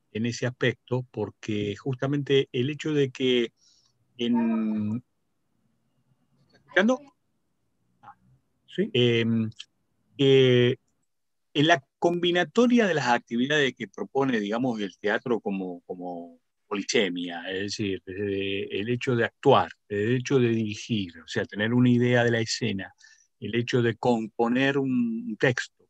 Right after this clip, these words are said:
Speaker 1: para la teatralidad o adaptar un te-, otro texto, versionarlo, eh, y también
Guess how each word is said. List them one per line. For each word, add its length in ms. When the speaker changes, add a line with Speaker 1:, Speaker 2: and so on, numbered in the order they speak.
Speaker 1:
para 240
la 60
teatralidad 600
o 120
adaptar 400
un 160
te-, 200
otro 300
texto, 560
versionarlo, 960
eh, 200
y 120
también 680